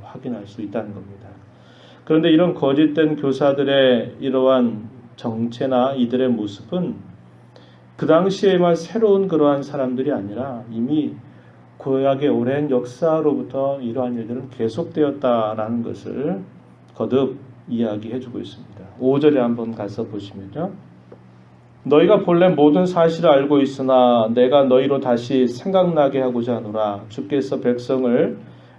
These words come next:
애굽에서 구원하여 내시고 후에 믿지 아니하는 자들을 멸하셨다." 육 절에 또 "자기 지위를 지키지 아니하고 자기 처소를 떠난 천사들을 큰 날의 심판까지 영원한 결박으로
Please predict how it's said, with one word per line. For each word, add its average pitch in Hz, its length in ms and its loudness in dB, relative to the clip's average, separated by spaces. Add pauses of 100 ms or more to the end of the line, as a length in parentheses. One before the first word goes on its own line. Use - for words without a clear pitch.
(120)
애굽에서 156 640 2
구원하여 143 640 4
내시고 131 480 0
후에 196 400 -2
믿지 147 440 0
아니하는 143 480 2
자들을 120 760 -2
멸하셨다." 101 1040 -8 (760)
육 135 140 -2
절에 120 280 2
또 147 160 2
"자기 139 340 2
지위를 151 320 4
지키지 147 460 0
아니하고 139 400 2
자기 131 320 -4
처소를 160 500 -2
떠난 143 340 -2
천사들을 147 920 -4 (420)
큰 202 320 -4
날의 156 280 6
심판까지 147 800 0
영원한 120 440 2
결박으로 117 800 -4